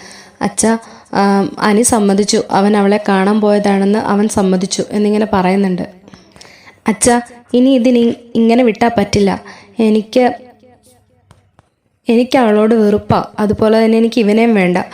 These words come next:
ഇനി അവളെ അങ്ങനെ വിട്ടാ പറ്റില്ല. നമുക്ക് അവളെ കൊല്ലണം അച്ഛാ" എന്നൊക്കെ ഇങ്ങനെ പറയുന്നുണ്ട്. "മോൾ എന്തൊക്കെയാ ഈ പറയുന്നേ?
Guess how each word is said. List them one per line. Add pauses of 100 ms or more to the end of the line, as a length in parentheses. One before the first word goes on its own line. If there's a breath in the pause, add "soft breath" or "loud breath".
(260 loud breath)
ഇനി
അവളെ
അങ്ങനെ
വിട്ടാ
പറ്റില്ല.
നമുക്ക്
അവളെ
കൊല്ലണം
അച്ഛാ" (1000)
എന്നൊക്കെ
ഇങ്ങനെ
പറയുന്നുണ്ട്. (500 loud breath)
"മോൾ
എന്തൊക്കെയാ
ഈ
പറയുന്നേ?